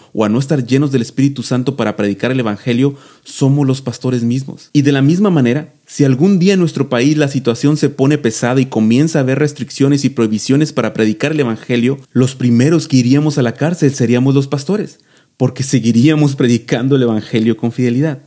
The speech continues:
Así que, dicho sea de paso, es muy importante que mientras escuchas este episodio, tomes un tiempo para orar por tu pastor, para que pueda predicar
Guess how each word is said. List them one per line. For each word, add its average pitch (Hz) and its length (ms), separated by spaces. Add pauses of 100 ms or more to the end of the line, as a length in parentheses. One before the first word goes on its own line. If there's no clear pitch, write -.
(120)
Así 131 240
que, 135 140
dicho 147 300
sea 170 160
de 165 80
paso, 120 480
es 131 140
muy 185 160
importante 139 580
que 139 140
mientras 123 400
escuchas 151 500
este 147 220
episodio, 127 640
tomes 147 460
un 147 240
tiempo 131 580
para 117 220
orar 110 380
por 110 140
tu 104 120
pastor, - 440
para 113 220
que 113 140
pueda 135 400
predicar 117 580